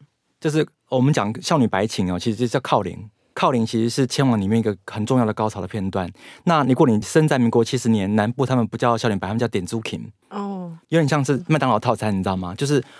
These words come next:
Speaker 1: 我以前点套餐是有可乐、有薯条、有汉堡，那后面的人单独把薯条拿出去变少女白琴以后，那我，<laughs> 我可以点套餐嘛，我就不会只点薯条，因为钱差不多。
Speaker 2: 嗯。
Speaker 1: 那后面反而是千王这个慢慢没落，反而少女白琴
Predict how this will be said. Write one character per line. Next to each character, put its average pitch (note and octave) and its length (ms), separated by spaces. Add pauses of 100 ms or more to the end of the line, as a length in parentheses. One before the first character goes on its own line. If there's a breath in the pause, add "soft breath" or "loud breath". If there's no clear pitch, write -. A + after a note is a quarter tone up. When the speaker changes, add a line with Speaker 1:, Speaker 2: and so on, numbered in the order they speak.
Speaker 1:
我 E3 120
以 - 20
前 A#2+ 240
点 G#2+ 160
套 C3 140
餐 A#2+ 180
是 B2+ 100
有 A#2 140
可 G#2 220
乐、 C#3 140
有 A#2+ 100
薯 G#2 180
条、 F#2 380
有 G2+ 80
汉 A2 180
堡， F2+ 260 (320 loud breath)
那 C#3 220
后 C3 200
面 D#3+ 160
的 A#2 40
人 G#2 140
单 C3+ 200
独 B2 120
把 G#2+ 120
薯 G#2 160
条 G2+ 120
拿 F#2+ 100
出 A#2 120
去 A#2 180
变 B2 180
少 A#2 120
女 G2+ 100
白 F#2 180
琴 F#2+ 200
以 F#2+ 40
后， G2+ 240 (440 loud breath)
那 F3+ 120
我， B2 220 (120)
<laughs> C#4 120
我 D3 60
可 G3+ 100
以 F#3 40
点 - 140
套 D#3+ 140
餐 C#3+ 160
嘛， B2 140
我 G#2 80
就 D#3 100
不 B2+ 160
会 C#3+ 80
只 C3+ 100
点 F#2+ 220
薯 - 180
条， F#2+ 180
因 C3+ 40
为 C#3+ 60
钱 G2+ 180
差 G#2+ 100
不 G2 100
多。 F2 320
Speaker 2:
嗯。 F3 280 (180 soft breath)
Speaker 1:
那 D#3 200
后 F#3 160
面 D#3+ 260 (280)
反 A#2 160
而 A#2+ 100
是 D#3+ 100
千 D#3 160
王 B2+ 80
这 C#3 80
个 C#3 120
慢 C#3 120
慢 C#3 100
没 C3 180
落， B2 100
反 G#2+ 160
而 A2 100 (380 loud breath)
少 - 140
女 B2 80
白 G#2 180
琴 A2 280